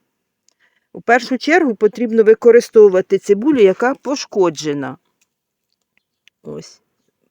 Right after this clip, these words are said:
Бачимо, таку цибулю не потрібно зберігати разом,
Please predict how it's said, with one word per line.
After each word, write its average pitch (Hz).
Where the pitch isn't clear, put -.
Бачимо, 165
таку 226
цибулю 220
не 214
потрібно 202
зберігати 180
разом, 185